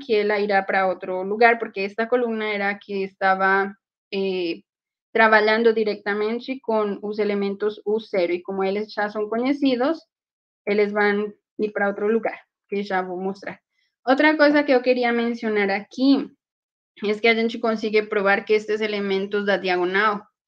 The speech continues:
todos ellos son diferentes de cero. Entonces, a gente estaría ante una matriz, eh, invertida.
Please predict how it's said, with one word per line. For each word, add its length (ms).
todos 340
ellos 240
son 160
diferentes 540
de 120
cero. 320
Entonces, 420
a 40
gente 220
estaría 480
ante 200
una 140
matriz, 640
eh, 300
invertida. 720